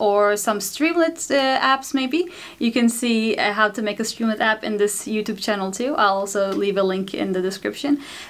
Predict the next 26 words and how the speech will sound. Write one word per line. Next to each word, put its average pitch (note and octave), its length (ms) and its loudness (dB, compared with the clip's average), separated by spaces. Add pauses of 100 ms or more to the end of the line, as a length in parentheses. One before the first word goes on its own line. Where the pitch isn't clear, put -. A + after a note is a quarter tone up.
(100)
But D#4+ 160 6
in D#4+ 100 8
general, E4+ 420 4
those D4+ 240 4
are C#4 120 2
the A#3 100 -2
steps. - 420 -2
You B3 120 0
want B3 340 2
to A#3 420 0 (300)
know B3 240 8
what E4+ 220 6
you D4 120 4
should B3+ 240 -2
learn, G#3 500 2 (260)
go B3 240 4
study A#3 460 2
it, G#3 360 2
practice C4+ 560 0
it, G#3 220 2
and G#3+ 160 -2
then G#3+ 100 0
show B3+ 260 0
the A3+ 120 0
world G3+ 320 4
that - 480 0